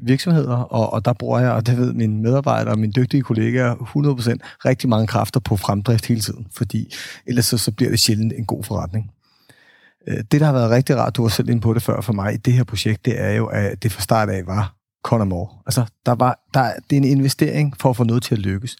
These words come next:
Det er fuldstændig ligegyldigt, hvor mange nuller, der er bag ved det for mig. Altså, jeg har afskrevet det for at bruge det ord. Dag et, det der. De, øh, penge, som er relativt mange,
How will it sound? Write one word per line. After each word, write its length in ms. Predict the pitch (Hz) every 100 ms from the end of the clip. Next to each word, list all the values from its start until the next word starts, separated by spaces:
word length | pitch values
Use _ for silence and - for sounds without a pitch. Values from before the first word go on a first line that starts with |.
| _
Det 100 | 113
er 60 | 131
fuldstændig 640 | - 170 156 - 127 123 120
ligegyldigt, 640 | 123 - _ - 127 123
hvor 80 | 113
mange 200 | 104 113
nuller, 200 | 107 -
der 60 | 110
er 40 |
bag 240 | 95 107 107
ved 100 | 104
det 100 | 98
for 100 | 104
mig. 140 | 95 104 _ _ _ _ -
Altså, 240 | 117 110 104 -
jeg 100 | 131
har 120 | 135 139
afskrevet 480 | 117 123 - 117
det 80 | 107
for 80 | 117
at 60 | 104
bruge 160 | 107
det 80 | 120
ord. 180 | 107 - _ -
Dag 180 | 107 -
et, 220 | 120 - _
det 100 | 107
der. 120 | 98 98 - _ - _ _ _ -
De, 180 | 143 147 - _ -
øh, 220 | 123 117 -
penge, 300 | 123 127 139
som 180 | 120
er 160 | 117 135 - _ _
relativt 380 | 113 120 131 127
mange, 360 | 107 117 151